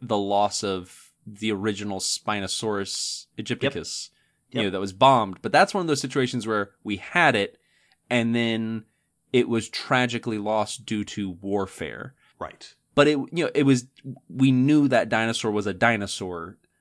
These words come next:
Speaker 1: These are things where these never made it to the light of day as far as science is concerned.
Speaker 2: And it was, pe-, and they were smashed intentionally.
Speaker 1: Yes.
Speaker 2: You know, if I, if I
Speaker 1: That
Speaker 2: can't
Speaker 1: was the
Speaker 2: have these
Speaker 1: point.
Speaker 2: fossils, nobody can.
Speaker 1: Yeah,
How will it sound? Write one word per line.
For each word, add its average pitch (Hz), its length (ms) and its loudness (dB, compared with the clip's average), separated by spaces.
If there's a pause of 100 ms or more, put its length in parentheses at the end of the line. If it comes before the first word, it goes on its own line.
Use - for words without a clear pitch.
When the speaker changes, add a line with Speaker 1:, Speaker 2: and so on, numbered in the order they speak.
(200)
Speaker 1:
These 196 300 -2
are 190 80 2
things 135 360 0
where 110 360 0 (600)
these 135 340 2
never 120 500 2
made 110 760 -2
it 113 160 -2
to - 100 -12
the 98 120 -6
light 98 240 0
of 92 160 -6
day 95 520 -2 (320)
as 104 160 -2
far 98 220 0
as 90 100 -4
science 95 320 -4
is 90 80 -10
concerned. 87 540 -12 (140)
Speaker 2:
And 143 180 0
it 156 120 -4
was, 139 200 -4
pe-, - 280 -12
and 147 180 -2
they 147 100 0
were 127 180 -4
smashed 143 500 -8
intentionally. 104 1040 -8 (240)
Speaker 1:
Yes. - 460 0
Speaker 2:
You 95 100 -12
know, 104 60 -4
if 110 120 -4
I, 131 100 2
if 120 80 -2
I - 140 8
Speaker 1:
That - 60 4
Speaker 2:
can't 127 100 6
Speaker 1:
was 123 100 6
the 135 60 2
Speaker 2:
have 135 160 4
these 131 180 4
Speaker 1:
point. 120 80 6
Speaker 2:
fossils, 156 500 4
nobody 214 500 4
can. 87 480 -6 (320)
Speaker 1:
Yeah, 98 420 0